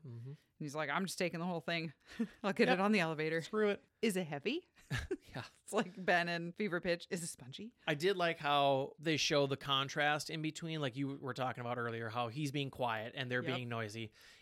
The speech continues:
Speaker 1: And
Speaker 2: Yeah,
Speaker 1: this was
Speaker 2: totally different.
Speaker 1: before when he gets into the elevator and he's like, "Oh, this is a fancy-ass elevator." And they're just breaking shit down
Speaker 2: Yeah,
Speaker 1: there.
Speaker 2: and
Speaker 1: And
Speaker 2: he's just like,
Speaker 1: it's like, "I
Speaker 2: it,
Speaker 1: don't
Speaker 2: the only thing
Speaker 1: know."
Speaker 2: that would have made that better is if elevator music had been
Speaker 1: Yeah.
Speaker 2: playing and showed him, like, flashback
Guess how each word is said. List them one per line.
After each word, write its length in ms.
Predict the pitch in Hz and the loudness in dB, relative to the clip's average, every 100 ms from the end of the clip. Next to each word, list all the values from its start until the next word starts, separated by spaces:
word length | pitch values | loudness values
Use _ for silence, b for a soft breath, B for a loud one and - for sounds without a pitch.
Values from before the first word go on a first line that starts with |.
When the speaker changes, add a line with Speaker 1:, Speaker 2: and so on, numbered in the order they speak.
| - | -8
Speaker 1:
And 120 | 160 | -6
Speaker 2:
Yeah, 180 | 220 196 | -6 -8
Speaker 1:
this 200 | 156 156 | -6 -4
was 100 | 151 131 | -2 0
Speaker 2:
totally 280 | 202 185 | 0 0
different. 280 | 175 165 165 | -4 -6 -6
Speaker 1:
before 440 | 160 135 175 156 143 | -6 -4 0 2 2
when 100 | 139 | 0
he 120 | 135 | -2
gets 240 | 135 131 | -2 -2
into 140 | 151 156 | 0 0
the 100 | 160 | 2
elevator 260 | 160 170 175 | 2 0 -4
and 60 | |
he's 120 | 165 156 | -6 -8
like, 120 | 147 | -10
"Oh, 80 | 294 202 - | -14 -16 -12
this 200 | 285 - | -12 -12
is 80 | |
a 40 | 123 | -12
fancy-ass 600 | - 147 156 170 170 170 | -6 -6 -6 -6 -6 -8
elevator." 340 | 311 139 120 | -8 -6 -4
And 80 | 127 | 0
they're 100 | 143 | 0
just 220 | 135 131 | 0 -2
breaking 320 | - 123 123 131 | -2 -2 -2 -4
shit 240 | - 143 | -4 -4
down 180 | 147 139 | -6 -4
Speaker 2:
Yeah, 60 | |
Speaker 1:
there. 80 | 139 | -2
Speaker 2:
and 60 | 135 | 0
Speaker 1:
And 60 | 131 | -2
Speaker 2:
he's 60 | 214 | -4
just 220 | 214 - | -6 -6
like, 160 | 185 | -8
Speaker 1:
it's 100 | 170 | -8
like, 120 | 185 185 | -12 -10
"I 140 | 320 | -10
Speaker 2:
it, 120 | 339 - | -4 0
Speaker 1:
don't 80 | |
Speaker 2:
the 120 | 202 214 | 4 4
only 180 | 240 | 4
thing 160 | 240 233 | 4 4
Speaker 1:
know." 60 | 220 | 4
Speaker 2:
that 60 | |
would 100 | 196 | 4
have 60 | 185 | 4
made 160 | 185 | 4
that 140 | 185 160 | 6 6
better 200 | 180 175 | 4 4
is 120 | 165 | 0
if 80 | 160 | -2
elevator 440 | 151 160 160 160 160 | -2 -2 0 -2 -4
music 360 | 160 160 160 165 | -4 -2 -2 0
had 160 | 156 | -2
been 100 | 160 | 2
Speaker 1:
Yeah. 160 | 139 120 | 4 6
Speaker 2:
playing 280 | 139 165 165 | 4 2 0
and 100 | 160 | -2
showed 320 | - 175 175 | 2 4 4
him, 300 | 170 175 180 - | 2 -2 -4 -8
like, 160 | 165 - | -10 -4
flashback 600 | 180 165 175 156 170 170 | 4 4 4 2 0 0